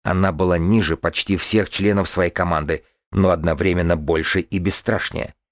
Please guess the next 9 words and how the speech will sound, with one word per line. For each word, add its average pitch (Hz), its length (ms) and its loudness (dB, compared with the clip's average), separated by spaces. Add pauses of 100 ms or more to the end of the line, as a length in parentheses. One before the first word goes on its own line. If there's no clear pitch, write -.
(320)
Ее 80 340 0
прямой 85 320 0
клинок, 101 480 0
который 85 360 0
она 90 160 0
небрежно 92 520 0
держала 92 400 0
в 87 60 -2
руке, 95 380 0